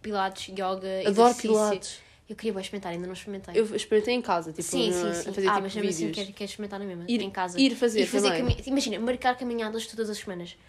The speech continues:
Speaker 1: Há uma vez por semana, eu, imagina, eu pus fazer caminhadas grandes de quarenta minutos com o Alexi.
Speaker 2: Caraca.
Speaker 1: Quarenta minutos não é muito. Confia
Speaker 2: Para
Speaker 1: que
Speaker 2: mim
Speaker 1: não.
Speaker 2: é.
Speaker 1: Para mim, para mim não. Eu, tipo, dou uma
Speaker 2: Se for a
Speaker 1: volta.
Speaker 2: andar constantemente,
Speaker 1: Sim,
Speaker 2: já.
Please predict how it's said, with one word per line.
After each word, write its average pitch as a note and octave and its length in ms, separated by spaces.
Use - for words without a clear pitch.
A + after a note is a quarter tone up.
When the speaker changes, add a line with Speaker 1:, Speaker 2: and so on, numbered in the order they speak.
Speaker 1:
Há A3 100
uma C4+ 160
vez C4 160
por - 120
semana, G#3 360
eu, B3 160
imagina, G#3+ 300
eu G3 40
pus G#3 280
fazer G#3+ 300
caminhadas G3+ 360
grandes G3+ 300
de - 60
quarenta G3+ 280
minutos F#3 260
com - 120
o F#3+ 40
Alexi. F#3 300
Speaker 2:
Caraca. C4 680
Speaker 1:
Quarenta A#3 220
minutos C#4+ 260
não G3 80
é F#3 40
muito. F3+ 300
Confia F#3+ 180
Speaker 2:
Para D#3 100
Speaker 1:
que - 20
Speaker 2:
mim G3 100
Speaker 1:
não. D4+ 100
Speaker 2:
é. A3 160
Speaker 1:
Para G3+ 120
mim, G#3 200
para G#3 160
mim C4 140
não. E3+ 260
Eu, F3+ 100
tipo, F3 240
dou G3 120
uma G3+ 80
Speaker 2:
Se G3+ 60
for G#3 120
a F3+ 60
Speaker 1:
volta. F#3 100
Speaker 2:
andar F3+ 200
constantemente, G#3 640
Speaker 1:
Sim, G4+ 240
Speaker 2:
já. G#3+ 200